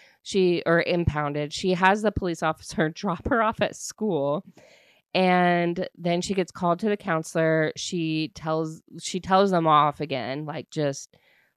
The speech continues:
like, "No, this isn't acceptable. This is not happening." Just is really rude and tells them, like, "You better figure it out. Like, is there another option? You better figure it out." And then in class, she gets fed up, and so she looks over at the boy,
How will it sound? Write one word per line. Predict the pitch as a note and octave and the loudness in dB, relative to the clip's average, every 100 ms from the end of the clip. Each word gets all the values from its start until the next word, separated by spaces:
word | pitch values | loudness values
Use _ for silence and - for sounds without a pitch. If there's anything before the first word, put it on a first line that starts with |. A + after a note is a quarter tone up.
| - | -4
like, | C#3+ C3+ | -2 -2
"No, | E3 G3+ G#3+ | 4 8 8
this | G3+ G#3 | 6 0
isn't | G3 F3 | 0 0
acceptable. | D#3 - G3 - F#3+ F#3+ F#3 F3+ F3+ F3 | -2 2 2 2 -2 0 4 6 4 2
This | E3+ F3 - | 0 0 0
is | D#3 | -4
not | D3+ C#3 | -4 -6
happening." | - - F#3+ F#3+ F#3 F3+ F3+ F3+ F3 - _ _ _ F3+ | -8 -2 -2 0 -2 0 0 -2 -4 -8 _ _ _ 0
Just | F3 | 2
is | E3+ D#3 | 0 0
really | D#3+ F#3+ F#3 | 4 6 6
rude | E3 D#3 D#3+ C#3+ C#3 D#3 E3+ - _ _ _ _ _ _ _ _ - - | 4 4 4 4 2 -2 -4 -16 _ _ _ _ _ _ _ _ -20 -2
and | E3+ D#3 | 0 0
tells | F3 E3+ E3+ | 4 4 6
them, | D#3+ D#3 | 2 0
like, | D#3+ | -4
"You | E3+ F#3 | -4 4
better | A3+ G3 | 4 4
figure | - F3+ E3 D3+ | 2 0 2 0
it | |
out. | D3+ D3+ - | 2 2 0
Like, | D3+ D#3 | -4 -4
is | D3+ | -2
there | D#3 | 0
another | D3+ D3 D3 - | 0 -2 -2 0
option? | C#3+ - C#3+ | 0 -2 -8
You | C#3+ | -8
better | C3+ C3 | -8 -12
figure | - C#3 | -14 -14
it | C#3 | -12
out." | C#3 - _ - - _ - | -14 -18 _ -20 -20 _ -2
And | F#3 | 2
then | F#3+ F3+ | 4 4
in | E3+ | 0
class, | - F3+ E3+ - | 2 4 4 -2
she | E3 | -4
gets | E3 D#3 - | -4 -4 -4
fed | D#3 D3 | -2 0
up, | D3 - D#3 | 0 -2 -4
and | D#3 | -4
so | - D#3+ | -2 -2
she | D3+ D#3+ | 0 -2
looks | D#3 D#3+ - | 0 -2 0
over | E3 D#3 D3+ | 0 0 0
at | C#3+ - | 0 -2
the | D3 | -4
boy, | E3+ G#3 G3 D#3 D3 D3+ | 2 4 6 4 0 -4